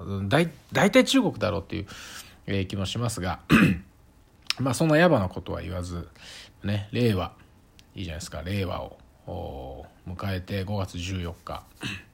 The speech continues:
<clears throat> えー、令和一発目のイベントっていうことになりますね。いいっすね。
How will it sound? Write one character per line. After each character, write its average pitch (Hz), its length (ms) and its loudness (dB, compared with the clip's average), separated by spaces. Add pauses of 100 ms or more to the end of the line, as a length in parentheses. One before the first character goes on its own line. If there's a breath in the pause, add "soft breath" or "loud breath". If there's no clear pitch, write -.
(160)
<clears throat> - 680 -18
え 104 280 2
ー、 101 60 2
令 135 140 4
和 104 80 2
一 101 120 -2
発 123 200 -4
目 147 80 2
の 107 80 0
イ 92 80 0
ベ 90 140 -4
ン 87 80 -4
ト - 100 -12
っ 92 40 -10
て - 120 -12
い 85 40 -8
う - 20 -8
こ 82 80 -8
と 82 120 -10
に 73 80 -10
な 76 100 -10
り 80 100 -10
ま 76 120 -12
す - 140 -14
ね。 95 260 -6 (1800 soft breath)
い 107 80 -6
い - 20 -6
っ - 20 -6
す - 160 -12
ね。 107 400 -4